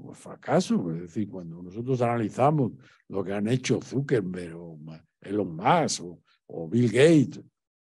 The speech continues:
¿acertaron a la primera? Preguntemos eso. No, se equivocaron muchas veces. En las administraciones públicas, minimizando riesgos, obviamente, también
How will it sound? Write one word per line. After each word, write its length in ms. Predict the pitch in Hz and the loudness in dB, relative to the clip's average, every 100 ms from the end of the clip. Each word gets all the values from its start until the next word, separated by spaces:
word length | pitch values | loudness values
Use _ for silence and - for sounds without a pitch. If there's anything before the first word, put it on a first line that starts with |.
| _ - | _ -20
¿acertaron 580 | - 90 80 123 156 151 | -10 -8 0 4 4 4
a 60 | |
la 120 | 143 | 2
primera? 600 | 120 104 92 123 180 262 _ _ | 2 -2 0 0 0 -2 _ _
Preguntemos 680 | - 82 - - 123 131 113 | -16 -14 -14 -8 -6 -4 -4
eso. 260 | 120 127 | -6 -8
No, 460 | - 143 170 190 - _ _ _ _ _ _ | -6 -2 -2 -4 -14 _ _ _ _ _ _
se 140 | - | -8
equivocaron 540 | 98 92 87 101 131 135 | -4 -4 -4 0 2 2
muchas 340 | 143 139 139 | 0 -2 -4
veces. 460 | 123 175 - - - _ _ _ - | -2 -2 -4 -12 -14 _ _ _ -20
En 140 | - | -14
las 180 | 87 82 | -10 -8
administraciones 680 | 90 85 82 - - 123 160 | -8 -10 -12 -14 -4 2 2
públicas, 480 | 165 170 165 175 208 - - | 4 4 6 6 2 -4 -18
minimizando 920 | - - - - - - 90 104 92 - | -10 -6 -4 -4 -6 -6 -6 -6 -6 -6
riesgos, 640 | - 151 190 156 98 104 | 2 4 4 2 -4 -6
obviamente, 640 | 104 98 107 180 196 - - _ - | -10 -8 0 2 2 -2 -10 _ -10
también 680 | - - - 117 120 135 | -8 -4 0 2 2 0